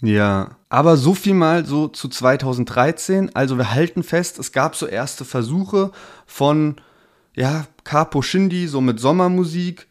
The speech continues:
von Flair und Moneyboy in Richtung Trap, aber es war einfach noch nicht ganz so krass akzeptiert, ne, dass diese Musikrichtungen sich dann auch so durchgesetzt haben,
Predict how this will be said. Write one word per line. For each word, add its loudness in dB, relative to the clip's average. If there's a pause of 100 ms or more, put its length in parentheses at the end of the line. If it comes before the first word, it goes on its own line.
(140)
von -2
Flair 0
und 0
Moneyboy 0
in -2
Richtung -4
Trap, -2
aber 2
es -4
war -4
einfach -4
noch -2
nicht -4
ganz 0
so -4
krass -4
akzeptiert, -4 (680)
ne, 4
dass -4 (300)
diese 0 (280)
Musikrichtungen 0
sich -2
dann 0
auch -2
so -4
durchgesetzt -2
haben, 0